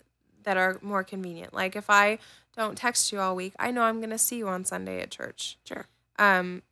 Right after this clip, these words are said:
Speaker 1: you may have to go a little bit further to maintain a relationship that you have with someone online when you don't
Speaker 2: Mm-hmm.
Speaker 1: have that physical visual reminder.
Speaker 2: Mm-hmm.
Speaker 1: But at the same time, you're, it's always at your fingertips. You
Speaker 2: Mm-hmm.
Speaker 1: have your phone there.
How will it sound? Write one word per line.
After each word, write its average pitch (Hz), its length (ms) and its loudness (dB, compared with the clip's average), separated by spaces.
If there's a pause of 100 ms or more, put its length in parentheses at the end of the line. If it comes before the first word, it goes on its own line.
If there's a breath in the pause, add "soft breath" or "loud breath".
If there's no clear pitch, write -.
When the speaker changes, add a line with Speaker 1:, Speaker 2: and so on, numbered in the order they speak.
(140)
Speaker 1:
you 208 400 -4
may 208 320 0
have 208 240 6
to 214 100 -4
go 196 140 4
a 190 40 4
little 196 220 0
bit 185 160 0
further 196 440 4
to 190 140 2
maintain 185 380 -6
a 180 60 -4
relationship 180 640 -6
that - 100 -12
you 190 80 -12
have 180 240 4
with 190 80 0
someone 180 280 2
online 170 500 -2
when 180 140 -8
you 180 100 -6
don't 180 200 -2
Speaker 2:
Mm-hmm. 185 80 -8
Speaker 1:
have 185 120 2
that 185 200 0 (220)
physical 196 420 0
visual 175 420 -2
reminder. 160 640 -4 (160 loud breath)
Speaker 2:
Mm-hmm. 185 240 -10 (100)
Speaker 1:
But 202 120 4
at 165 140 0
the 202 80 -2
same 202 240 2
time, 185 420 -2 (240 soft breath)
you're, 208 160 2
it's - 140 -2
always 214 320 4
at 196 140 2
your - 80 -8
fingertips. - 1000 -2
You 202 60 -6 (100)
Speaker 2:
Mm-hmm. - 80 0
Speaker 1:
have 190 180 8
your 190 120 -4
phone 170 340 -8
there. 107 380 -4